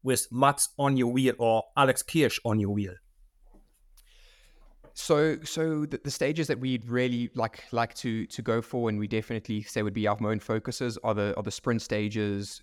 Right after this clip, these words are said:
Speaker 2: that have been quite hard. So, you know, you want two and a half to three thousand meters of climbing in that stage so long, so far. So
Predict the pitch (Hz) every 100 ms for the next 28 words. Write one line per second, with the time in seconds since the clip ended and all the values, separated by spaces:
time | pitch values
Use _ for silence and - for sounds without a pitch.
0 | - 101 - 98 101 - 113 98 - 92
1 | 73 - 113 107 110 107 110 113 110 -
2 | _ _ - 139 120 117 113 113 - 123
3 | 117 113 113 104 107 104 107 - - 110
4 | 107 107 101 - 117 107 101 - 104 98
5 | 110 104 110 110 - - - 104 - 113
6 | 117 - 98